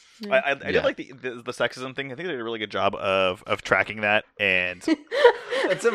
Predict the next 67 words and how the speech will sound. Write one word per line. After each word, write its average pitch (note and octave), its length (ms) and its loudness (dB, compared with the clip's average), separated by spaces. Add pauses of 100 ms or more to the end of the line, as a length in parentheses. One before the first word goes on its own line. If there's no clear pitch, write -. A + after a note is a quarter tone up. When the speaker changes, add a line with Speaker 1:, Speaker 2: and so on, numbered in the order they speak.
(100)
Speaker 3:
very D#3 460 6
poor C3+ 420 6
way A#2 140 6
to G#2+ 100 2
start A2 240 2
that G2+ 160 2
sentence. G#2 500 -2
Speaker 4:
I - 60 0
Speaker 3:
I - 40 2
Speaker 4:
really C4+ 100 6
Speaker 3:
know, G4+ 160 12
Speaker 4:
like - 120 12
Speaker 3:
like, - 100 8
Speaker 4:
that D4+ 160 8
Speaker 2:
sexism D#3+ 480 4
Speaker 4:
sex-, G3 180 4
Speaker 2:
is - 0 -
great. D#3+ 300 8
Speaker 4:
sexism D3+ 60 2
Speaker 2:
That's - 160 4
Speaker 4:
thing. - 80 6
Speaker 2:
what - 220 4
I'm - 60 -2
going D3+ 240 8
on. - 320 0
Speaker 4:
<laughs> - 60 -8 (1200)
Speaker 2:
No, E3 100 8
like, C#3 200 6 (180)
they, D#3+ 240 4
they C#3+ 140 4
did D#3+ 140 4
it - 60 6
in E3 40 2
a D3 60 2
way A#2+ 200 10
that A2+ 220 4
was A2 160 -2
Speaker 4:
Oh, - 40 0
Speaker 2:
like, G2 260 6
Speaker 4:
man. - 100 -16 (120)
Speaker 2:
this A2 180 4
happened, G#2 460 4
this G2+ 140 -6
was G#2+ 120 -8
the G#2 80 0
thing G2+ 240 -4
that F#2+ 100 -4
happened, F2+ 500 -8 (600)
and F#2 420 4 (140)
people, - 240 -16 (180)
people A#2 200 -8
just G#2 80 -10
had A2 60 0
to G2+ 80 2
deal G2 200 0
with G#2+ 80 -2
it G2+ 80 -4
'cause F#2+ 140 -14
that's F#2+ 160 -8
just - 100 -10
the F2+ 100 0
way F2+ 140 -2
it F2 80 -6
was. F#2+ 300 -4
But, - 160 -10
like, F#2 180 -8
the, F#2+ 120 -6